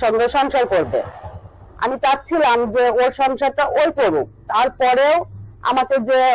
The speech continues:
হয়রানিটা করতেছে, আচ্ছা, ওর বউ ও ভাত দিতে পারে, এটাতে আমি রাজি হয়েছি, সমস্যা নেই, তার স্ত্রী সে ভাত দিবে, কিন্তু ওর যে বড় বউ, ওনাকে তালাক দিয়া,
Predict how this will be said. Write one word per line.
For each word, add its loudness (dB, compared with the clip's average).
হয়রানিটা 2
করতেছে, -2
আচ্ছা, 0
ওর 2
বউ 2
ও 4
ভাত 0
দিতে -2
পারে, 2
এটাতে -2
আমি -2
রাজি 0
হয়েছি, -4
সমস্যা -2
নেই, 0
তার 2
স্ত্রী -6
সে -2
ভাত 0
দিবে, -4
কিন্তু -4
ওর 4
যে 2
বড় 4
বউ, 2
ওনাকে 0
তালাক 2
দিয়া, 0